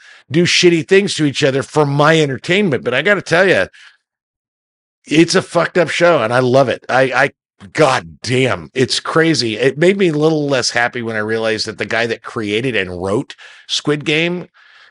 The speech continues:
isn't getting any money for this game show. He signed away his rights.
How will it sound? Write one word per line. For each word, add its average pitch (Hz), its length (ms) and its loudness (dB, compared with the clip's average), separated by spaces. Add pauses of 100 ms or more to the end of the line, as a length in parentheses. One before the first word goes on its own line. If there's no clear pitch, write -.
(760)
isn't 170 360 4
getting 139 440 0 (220)
any 151 400 0
money 101 480 -6 (480)
for 123 180 -4
this - 480 -4 (720)
game 120 240 -2
show. 85 400 -4 (540)
He 202 140 -2
signed 240 360 0
away 220 180 6
his 185 160 2
rights. 220 500 2